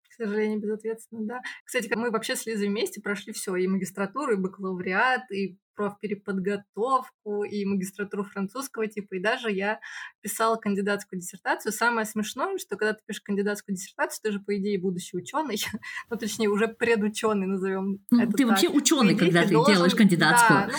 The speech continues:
Speaker 1: по сути, да, уже. Ты, ну, по крайней мере, исследователь,
Speaker 2: Да.
Speaker 1: назовем это так, чтобы на нас не наехали, что вы не настоящий
Speaker 2: Как у,
Speaker 1: ученый.
Speaker 2: как у вас в России все сложно. <laughs> Я считаю, что время, когда человек делает кандидатскую и P H D,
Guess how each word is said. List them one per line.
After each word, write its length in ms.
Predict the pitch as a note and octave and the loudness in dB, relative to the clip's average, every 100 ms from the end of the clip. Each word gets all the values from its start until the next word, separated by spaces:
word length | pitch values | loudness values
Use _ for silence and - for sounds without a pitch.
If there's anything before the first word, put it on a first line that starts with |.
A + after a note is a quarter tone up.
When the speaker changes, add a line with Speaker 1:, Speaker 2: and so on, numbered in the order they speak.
| - | -2
Speaker 1:
по 60 | G#4 | -2
сути, 360 | A#4+ B4 F#4+ | -2 0 2
да, 200 | A#3 G#3+ | 4 4
уже. 500 | G#3 G#3 G#3 F#3+ F#3+ - | 4 0 0 0 -2 -6
Ты, 260 | D4+ - _ - | -8 -8 _ -10
ну, 80 | C#4 | 0
по 80 | D4 | 2
крайней 220 | D4 E4 | 4 2
мере, 160 | C#4+ B3 | 2 -2
исследователь, 640 | - A3+ F#3+ D#3+ F3+ F3+ | 0 6 6 6 0 -2
Speaker 2:
Да. 60 | G3 | -2
Speaker 1:
назовем 340 | G3+ A#3+ A#3+ | 0 2 0
это 100 | G#3+ | -2
так, 220 | G3 F3+ | -2 -4
чтобы 380 | - - F#3+ F#3 - - _ - | -6 -8 -4 -4 -8 -20 _ -6
на 100 | G3+ | -2
нас 260 | G3 G3 - | -2 -2 -2
не 100 | G3+ | 0
наехали, 520 | G#3 G3+ F#3+ F#3+ F3+ | 0 0 -4 -6 -8
что 200 | - F3+ | -6 -4
вы 60 | |
не 60 | G3+ | -2
настоящий 480 | G3+ G3+ G#3 F#3+ - | -2 -2 2 4 4
Speaker 2:
Как 120 | G3 | 2
у, 20 | |
Speaker 1:
ученый. 300 | G3 F#3+ G3 | 2 0 0
Speaker 2:
как 120 | G3 G4+ | 0 4
у 40 | C#4 | 4
вас 120 | A3 | 6
в 80 | G3+ | 6
России 220 | A3 D#4 | 6 6
все 160 | G3+ A3+ | 6 2
сложно. 440 | B3+ A#3 B3+ B3 A#3 F4 - | 2 4 6 6 4 2 4
<laughs> 240 | - - | 4 6
Я 120 | A#3 C#4+ | 6 6
считаю, 240 | - C4+ | 6 2
что 300 | - A#3+ A3+ | 4 4 6
время, 300 | G3+ B3+ C4+ | 6 6 6
когда 160 | F#3+ G3 | 6 4
человек 340 | G3+ A3 G#3 | 6 6 6
делает 300 | G3+ G3+ F3+ | 6 6 4
кандидатскую 640 | G3 G3 F3+ F#3+ G3 D#3+ E3+ | 6 6 8 4 4 2 4
и 20 | |
P 80 | F3+ | 4
H 160 | F3 | 4
D, 180 | F#3 C4+ | 4 4